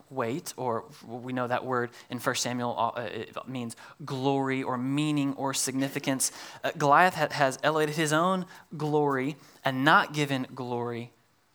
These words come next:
to the living God. David is the only one to perceive that Goliath is not shaming the armies of Saul, but the armies of this living God, and thus dishonoring God himself.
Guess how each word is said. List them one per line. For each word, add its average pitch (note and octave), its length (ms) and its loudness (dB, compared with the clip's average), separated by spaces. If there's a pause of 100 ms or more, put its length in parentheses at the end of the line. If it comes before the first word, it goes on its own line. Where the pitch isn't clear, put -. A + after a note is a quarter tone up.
(140)
to - 100 -8
the B2 120 -4
living A#2 340 -6
God. A2 340 -10 (1400)
David E3+ 260 2
is D#3+ 100 2
the D3 80 4
only D#3+ 200 2
one F#3+ 160 2
to - 80 -4
perceive C3+ 420 0
that A2 140 -4
Goliath C3+ 520 2
is B2+ 120 -4
not C3 220 4
shaming B2+ 380 -4
the A#2 120 -4
armies A#2+ 300 -4
of A#2 200 -8
Saul, - 640 0 (300)
but A#2+ 120 -14
the - 140 -8
armies A#2 480 -2 (100)
of A#2 400 0 (300)
this A#2 340 -6
living A2+ 360 -8
God, G#2+ 360 -8
and A#2 200 -10
thus A2 320 -4 (100)
dishonoring A2 560 -4
God - 300 -8 (180)
himself. - 600 -8